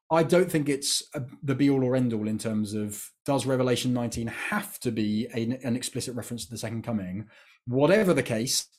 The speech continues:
Jesus will return. We get, whether you get that from Revelation nineteen or from First Thessalonians five or from the beginning of Acts or from the ends of fir-, end of First Corinthians,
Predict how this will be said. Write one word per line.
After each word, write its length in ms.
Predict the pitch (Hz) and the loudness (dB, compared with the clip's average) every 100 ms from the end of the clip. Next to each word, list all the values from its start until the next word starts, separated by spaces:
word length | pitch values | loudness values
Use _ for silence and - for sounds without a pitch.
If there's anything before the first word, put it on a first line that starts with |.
| _ _ - | _ _ -6
Jesus 460 | - 147 143 - 110 | 0 0 0 -4 0
will 240 | 127 139 | 0 2
return. 420 | 120 - - 90 98 | -2 -4 -6 -6 -2
We 100 | 123 | 0
get, 320 | 131 127 - - _ _ _ - | 0 -2 -10 -20 _ _ _ -4
whether 240 | 123 160 151 | 2 4 4
you 140 | 156 | 4
get 120 | 151 | 2
that 160 | 151 131 | 0 0
from 140 | 143 | 2
Revelation 380 | 135 135 127 131 | 4 2 0 0
nineteen 600 | 127 123 131 127 107 113 - | -2 -2 -2 -2 -2 -4 -2
or 240 | 127 131 | 0 0
from 260 | - 123 120 | 0 -2 0
First 300 | 131 123 131 | -2 -2 -6
Thessalonians 500 | - 127 117 120 110 | -4 -2 0 0 -2
five 440 | - 147 - 113 | -4 -2 -2 -2
or 120 | 127 | -2
from 200 | 117 123 | 0 0
the 40 | 120 | 0
beginning 280 | 123 120 | 0 0
of 100 | 117 - | -2 -4
Acts 360 | 139 120 - | -6 -6 -6
or 60 | 123 | -6
from 160 | 127 123 | 0 2
the 100 | 127 | 4
ends 160 | 123 | 2
of 100 | 120 | 0
fir-, 240 | 120 127 127 | -2 -6 -4
end 120 | 123 | -4
of 120 | 113 123 | -4 -4
First 180 | 113 | -6
Corinthians, 640 | - 123 123 107 104 104 | -4 -4 -4 -4 -4 -6